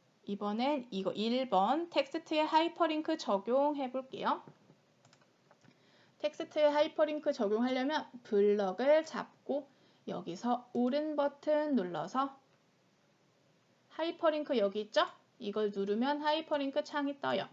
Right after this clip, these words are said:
우리는 현재 문서, 현재 문서의 슬라이드 사 번으로 가고 싶어요. 슬라이드 사 번. 이걸 눌러주시는 거예요.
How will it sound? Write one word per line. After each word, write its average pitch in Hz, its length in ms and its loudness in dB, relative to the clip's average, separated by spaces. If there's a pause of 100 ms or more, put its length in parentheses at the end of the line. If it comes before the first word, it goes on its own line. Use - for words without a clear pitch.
(880)
우리는 247 760 0 (280)
현재 349 540 2
문서, 220 680 0 (100)
현재 294 440 2
문서의 240 560 4
슬라이드 320 480 0
사 339 260 2
번으로 349 380 2
가고 208 260 -4
싶어요. 226 460 -2
슬라이드 247 400 -2
사 277 280 -2
번. - 160 -2 (460)
이걸 214 260 0
눌러주시는 208 600 -4
거예요. 156 260 -10